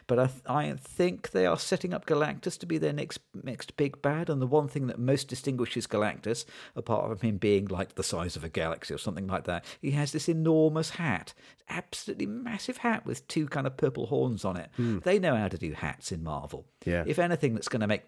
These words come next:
Speaker 1: if anything's gonna make hats come back, it's gonna be, you know, the sheer commercial application of, of Marvel shoving hats down our throats.
Speaker 2: Huh.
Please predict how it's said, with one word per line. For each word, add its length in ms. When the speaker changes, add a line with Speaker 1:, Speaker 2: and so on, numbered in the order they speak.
Speaker 1:
if 120
anything's 360
gonna 180
make 160
hats 260
come 200
back, 320
it's 140
gonna 180
be, 220
you 120
know, 60
the 120
sheer 640
commercial 560
application 760
of, 220
of 200
Marvel 560
shoving 300
hats 320
down 260
our 140
throats. 580
Speaker 2:
Huh. 420